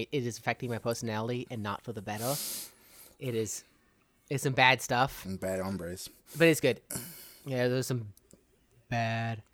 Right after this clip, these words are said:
Speaker 1: hombres.
Speaker 2: All right.
Speaker 1: Did
Speaker 2: Okay, hold on. I'm going, well, no, keep talking. I'm going into Overcast right now to actually, like, put it on here.
Speaker 1: Yeah, but also just download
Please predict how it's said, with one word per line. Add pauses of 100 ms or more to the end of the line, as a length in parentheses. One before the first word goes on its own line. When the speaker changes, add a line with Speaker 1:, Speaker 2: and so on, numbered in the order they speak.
(100)
Speaker 1:
hombres. (340)
Speaker 2:
All
right.
Speaker 1:
Did
Speaker 2:
Okay,
hold
on.
I'm
going,
well, (120)
no,
keep
talking.
I'm
going
into
Overcast
right
now
to
actually,
like,
put
it
on
here. (560)
Speaker 1:
Yeah,
but
also
just
download